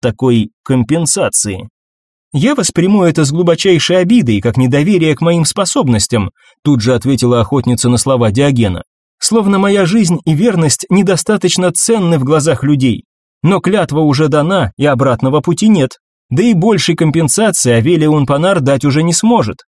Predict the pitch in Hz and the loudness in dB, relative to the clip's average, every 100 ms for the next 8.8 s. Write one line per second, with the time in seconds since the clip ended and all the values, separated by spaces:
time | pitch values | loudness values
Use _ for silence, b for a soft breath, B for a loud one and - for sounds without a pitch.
0 | _ _ - - 170 226 185 185 170 214 | _ _ -6 -2 0 2 0 -2 -2 -2
1 | 233 247 214 139 156 262 127 - 147 - | 0 0 0 0 2 2 0 0 -2 0
2 | 135 135 143 151 165 269 226 - 214 220 | 0 2 2 0 2 2 2 0 0 0
3 | 165 127 - 127 - 247 220 202 175 127 | 2 0 0 -2 0 0 0 0 -2 0
4 | 220 180 117 113 131 127 127 123 131 131 | 0 2 2 2 2 2 2 2 2 2
5 | 123 254 240 240 233 _ - 262 214 - | 2 2 2 2 0 _ 0 2 0 0
6 | 247 214 - 175 147 160 151 143 127 196 | -2 -2 -2 0 0 0 0 -2 -4 -6
7 | - - 139 135 120 202 185 - 120 120 | -4 -2 0 2 0 0 -2 -4 -4 -2
8 | 220 196 - 233 165 127 131 90 | 0 -2 -2 0 2 2 2 -2